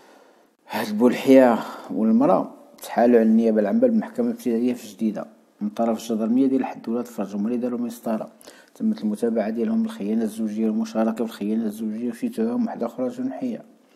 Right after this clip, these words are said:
وبدات المحاكمة ديالهم. بحث مازال ما تسدى الخوت، مازال مفتوح. الجدرمية خداو من المرأة مجموعة من الأرقام الهاتفية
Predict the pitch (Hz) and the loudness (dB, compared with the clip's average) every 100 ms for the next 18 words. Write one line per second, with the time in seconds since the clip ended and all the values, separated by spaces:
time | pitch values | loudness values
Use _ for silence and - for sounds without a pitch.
0 | _ _ _ - 92 - 98 120 127 - | _ _ _ -20 -20 -6 6 10 10 6
1 | 117 117 - 123 - 123 113 113 117 - | -2 -2 -4 -10 -8 -6 -6 -6 -8 -10
2 | - _ _ _ _ _ _ _ _ _ | -18 _ _ _ _ _ _ _ _ _
3 | - 120 - - - - - 98 90 110 | 4 4 4 -4 -18 -18 -16 -14 -4 0
4 | 120 123 - 120 123 127 120 - - - | 2 0 -4 -10 -6 -6 -8 -16 -20 -20
5 | _ _ _ - - 101 113 123 - - | _ _ _ -20 -12 -4 -2 -2 -4 -10
6 | - - _ _ _ - - - - - | -10 -12 _ _ _ -20 -20 -20 -20 -20
7 | - - - _ - _ _ _ _ 202 | -20 -20 -20 _ -20 _ _ _ _ 6
8 | 165 151 147 170 - 117 139 170 156 135 | 8 10 10 8 6 6 8 8 8 6
9 | 120 117 113 110 131 180 175 175 175 165 | 6 4 4 4 2 4 4 4 6 6
10 | - 165 151 151 151 139 139 139 151 | 6 4 4 2 0 4 8 8 6